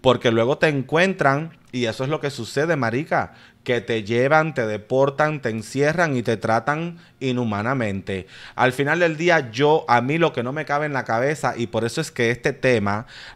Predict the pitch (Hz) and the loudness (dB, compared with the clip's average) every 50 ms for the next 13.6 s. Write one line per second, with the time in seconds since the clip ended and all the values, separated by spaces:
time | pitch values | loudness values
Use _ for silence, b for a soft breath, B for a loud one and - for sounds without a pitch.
0 | B - 110 110 110 107 107 113 123 131 143 147 151 147 139 131 123 117 107 101 | B 0 2 2 2 2 0 -2 -2 -2 -2 -2 0 0 0 0 0 -2 -2 -4
1 | 98 95 104 110 113 113 107 107 - - 117 120 135 147 151 135 135 - 139 127 | -6 -6 -6 -4 -2 -2 -2 -4 -4 -2 -2 -2 -2 -2 -4 -4 0 2 2 2
2 | 117 113 98 - 110 107 - B B B B B B 127 139 147 165 165 - - | 2 -2 -4 -2 -2 -2 -4 B B B B B B 2 2 2 2 0 -4 -12
3 | - _ - - 160 160 170 175 175 185 190 185 - 139 143 135 131 127 123 117 | -16 _ -2 2 4 4 4 4 2 2 0 0 0 -4 -4 -2 -2 -2 -2 0
4 | 123 117 110 107 - - 151 156 156 160 170 175 170 123 117 101 98 117 123 135 | 0 -2 -2 -4 -6 -6 -2 0 0 0 0 -2 -6 -8 -12 -10 -6 0 2 2
5 | 143 143 - 139 117 113 117 123 - - 147 131 117 110 107 101 98 98 92 90 | 2 2 2 -2 0 0 -2 -4 -2 -2 -2 -2 0 0 -2 -2 -2 -4 -4 -4
6 | 87 - B B B B B B B _ _ - - 180 202 214 202 - 214 202 | -6 -8 B B B B B B B _ _ 4 6 8 8 6 6 6 4 6
7 | 190 175 156 - - - 175 180 190 190 196 180 156 131 123 120 120 113 98 101 | 6 6 4 2 0 2 4 4 4 4 4 4 4 6 6 6 4 2 2 0
8 | 98 90 85 92 107 _ _ - 117 107 107 143 151 165 185 190 180 196 180 170 | -2 -2 -2 -6 -12 _ _ -18 -14 -8 -2 0 2 2 2 0 0 0 0 0
9 | 143 127 - 123 113 107 - - 127 120 113 104 101 95 95 95 90 - - 139 | 0 -2 -2 -4 -4 -4 -4 -2 0 0 0 0 -2 -6 -10 -12 -16 -8 0 4
10 | 139 135 131 123 117 101 - - 165 175 190 214 220 B B B B B B B | 4 6 6 4 0 -6 -4 0 4 4 4 4 2 B B B B B B B
11 | B B - - 143 143 135 135 135 123 127 123 113 107 - - - 160 165 175 | B B -8 -2 0 0 2 2 2 2 2 2 0 0 -2 -4 -2 0 0 2
12 | 185 165 139 139 127 123 147 185 190 - - 139 123 113 117 113 110 107 107 101 | 0 0 0 0 2 4 4 4 4 4 4 4 4 4 4 2 2 0 0 2
13 | 104 104 107 107 107 101 90 95 90 85 82 - | 2 2 4 2 2 2 0 -2 -4 -4 -6 -8